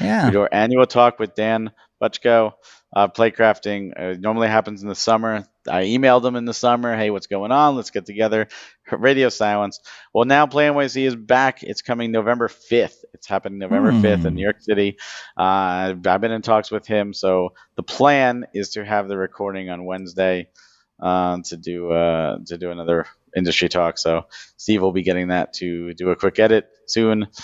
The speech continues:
Speaker 2: and we'll get that out there. And hopefully he is gracious enough to do some more free tickets for everybody.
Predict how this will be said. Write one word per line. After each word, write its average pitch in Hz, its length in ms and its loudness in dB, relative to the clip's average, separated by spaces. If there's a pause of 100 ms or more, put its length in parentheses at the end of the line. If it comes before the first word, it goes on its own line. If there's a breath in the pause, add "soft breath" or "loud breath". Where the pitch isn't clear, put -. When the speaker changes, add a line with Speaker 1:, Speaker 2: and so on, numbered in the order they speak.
(220 loud breath)
Speaker 2:
and 95 160 -2
we'll 95 100 2
get 92 180 0
that 98 120 2
out 95 180 0
there. 95 320 2
And 95 280 -2
hopefully 139 720 2 (460)
he 117 140 2
is 110 100 0
gracious 123 520 4
enough 110 400 2 (400 soft breath)
to 107 120 -4
do 104 220 0
some 98 180 -10
more 101 180 0
free 104 260 -2
tickets - 640 -2 (140)
for 113 120 -2
everybody. 107 720 0